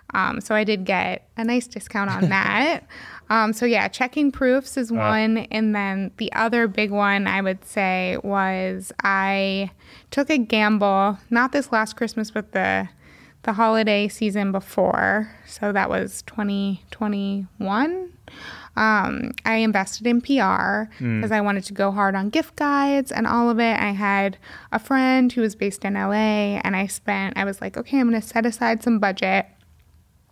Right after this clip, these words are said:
Speaker 1: It was before we had the grant, so it was, like, mo-, family
Speaker 2: Every,
Speaker 1: money.
Speaker 2: yeah, every
Speaker 1: It
Speaker 2: dollar
Speaker 1: wasn't,
Speaker 2: counted,
Speaker 1: yeah, it
Speaker 2: yeah.
Speaker 1: was every dollar counted. I didn't have a lot of runway, and cash flow was tight, and, but I was like, "I'm gonna, I don't wanna leave money on the table. I'm gonna, you know,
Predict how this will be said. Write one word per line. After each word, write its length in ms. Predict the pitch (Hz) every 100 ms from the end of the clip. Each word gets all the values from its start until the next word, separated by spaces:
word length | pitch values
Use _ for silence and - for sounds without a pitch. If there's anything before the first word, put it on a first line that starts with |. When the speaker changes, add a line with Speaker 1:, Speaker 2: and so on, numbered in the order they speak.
| -
Speaker 1:
It 40 |
was 140 | 247 233
before 320 | 262 254 294
we 100 | 269
had 120 | 220
the 80 | 202
grant, 440 | 196 196 - -
so 160 | - 214
it 40 |
was, 200 | 208 214
like, 320 | - - - - - - - - - _ _ _ _ _ _ _ -
mo-, 240 | 226 226 -
family 320 | 262 226 226
Speaker 2:
Every, 80 | 214
Speaker 1:
money. 200 | - -
Speaker 2:
yeah, 60 | 107
every 160 | -
Speaker 1:
It 60 | 247
Speaker 2:
dollar 140 | 254
Speaker 1:
wasn't, 220 | - 254
Speaker 2:
counted, 100 | 214 226
Speaker 1:
yeah, 140 | 220
it 40 |
Speaker 2:
yeah. 60 | 214
Speaker 1:
was 100 | 202 -
every 260 | 226 247
dollar 260 | 302 - 202
counted. 380 | - 220 214 208
I 100 | 220
didn't 260 | 226 240
have 160 | 226 196
a 60 | -
lot 160 | -
of 80 | -
runway, 540 | - - - - 247 254 -
and 280 | 226 208 208
cash 260 | - 214 -
flow 140 | 208
was 160 | 202 214
tight, 360 | - 294 302 -
and, 340 | 220 220 214
but 120 | -
I 80 | 196
was 140 | 196 -
like, 160 | - -
"I'm 100 | 226
gonna, 460 | 247 247 233 226 - - - - - - -
I 60 | 220
don't 120 | 247
wanna 180 | 247 247
leave 180 | 247
money 240 | 226 220 220
on 120 | 220
the 60 | 214
table. 340 | 226 214 208
I'm 220 | 202 196
gonna, 440 | 196 196 196 190 185
you 160 | 214 208
know, 360 | 185 185 185